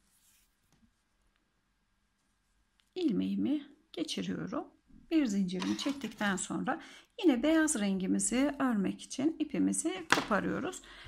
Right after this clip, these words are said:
Ve şöyle arkasında çevirelim. Bakınız hemen temizlersek hem, e, gizleyelim. Gizledikten sonra kalanları da temizleyelim. Beyazıma bir tane zincirimi çekiyorum.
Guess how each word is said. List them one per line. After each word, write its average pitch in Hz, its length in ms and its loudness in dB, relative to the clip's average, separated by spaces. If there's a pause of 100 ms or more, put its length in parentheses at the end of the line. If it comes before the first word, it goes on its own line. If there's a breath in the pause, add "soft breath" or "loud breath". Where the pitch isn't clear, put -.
(160 loud breath)
Ve 359 60 -8
şöyle 294 540 -4 (340)
arkasında 233 540 -2
çevirelim. 196 460 -2
Bakınız 220 420 -4
hemen 247 280 2
temizlersek 285 760 4 (320 loud breath)
hem, 349 360 0
e, 220 300 2
gizleyelim. 233 680 4 (220)
Gizledikten 214 640 -2
sonra 226 340 -2
kalanları 208 640 2
da 359 140 -2 (400 loud breath)
temizleyelim. - 760 2 (760 soft breath)
Beyazıma 269 500 2
bir 381 200 2
tane 208 320 2
zincirimi 202 540 4
çekiyorum. 214 680 -2